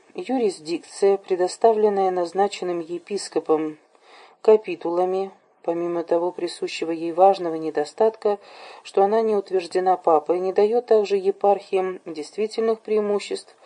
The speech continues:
полного епископата. Поэтому на случай, если папа будет упорствовать в своих отказах, не приводя для них – канонической причины,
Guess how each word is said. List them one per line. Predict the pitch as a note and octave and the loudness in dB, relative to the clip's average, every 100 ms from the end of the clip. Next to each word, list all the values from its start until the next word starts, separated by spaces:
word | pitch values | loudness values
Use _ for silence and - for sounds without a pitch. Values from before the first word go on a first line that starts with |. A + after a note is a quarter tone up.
| - - - | -20 -20 -10
полного | - F#3 F3 F3+ F3 | 0 0 0 -2 -2
епископата. | E3 E3 D#3+ - E3 - B2+ - - - _ - | -4 -8 -8 -2 0 2 -2 -2 -12 -14 _ 0
Поэтому | F#3 F#3+ F#3+ F#3 | 0 2 0 0
на | F#3 F#3 | 0 -2
случай, | - A3 A3 - - - - - - - | 0 0 0 -6 -10 -12 -20 -20 -20 -10
если | G3 B3+ - A#3 A#3 | -4 -2 0 0 2
папа | A3+ G3 - | 4 4 2
будет | D#3 F3 F#3+ F#3+ | -2 -2 -2 -2
упорствовать | G#3 G#3+ F#3+ - D#3 C#3+ - - | 0 2 0 -2 -4 -4 -4 -14
в | - | -10
своих | - F3 - | -2 -2 0
отказах, | E3+ - B3+ B3 - C#3+ - - - | -2 0 2 2 0 -6 -12 -20 -12
не | F3+ | -10
приводя | F3 F#3+ F#3 F#3 G3 | -4 0 2 2 0
для | E3+ F3 | 0 -2
них – | F3 F#3+ - _ _ _ _ _ _ _ _ _ | -2 -4 -6 _ _ _ _ _ _ _ _ _
канонической | D4 G#3 G#3+ G#4 - D#3+ - F3 | 2 4 4 2 -2 -10 -8 -8
причины, | - F3 - B3 A3 D3+ | -6 -8 -4 -2 -2 -4